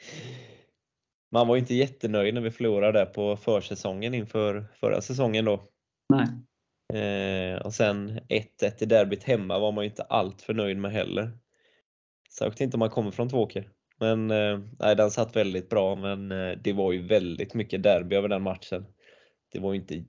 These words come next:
Speaker 1: jättemycket ordnat spel över långa perioder direkt, utan väldigt mycket kamp, ungefär som man hade förväntat sig. Men, eh, vi får ju en smakstart där. Eh,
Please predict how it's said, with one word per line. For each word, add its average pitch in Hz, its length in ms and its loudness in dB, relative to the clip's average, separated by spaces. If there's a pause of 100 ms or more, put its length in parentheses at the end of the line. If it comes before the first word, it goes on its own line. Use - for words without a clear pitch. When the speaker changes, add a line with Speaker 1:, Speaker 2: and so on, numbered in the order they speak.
Speaker 1:
jättemycket 117 880 -2
ordnat 104 380 2
spel 95 460 0
över 104 180 0
långa 107 260 2
perioder 98 420 -2
direkt, 98 360 -2
utan 98 220 -4
väldigt 101 340 0
mycket 110 340 -6
kamp, 110 600 -6
ungefär 123 360 2
som - 160 -6
man 110 140 -2
hade 107 180 -2
förväntat 92 520 -6
sig. 127 180 -4 (180)
Men, 110 340 -6
eh, 101 140 -4 (880)
vi 123 120 4
får 113 300 4
ju 117 60 6
en 120 80 2
smakstart 113 720 0
där. 104 300 2 (220)
Eh, 98 360 -8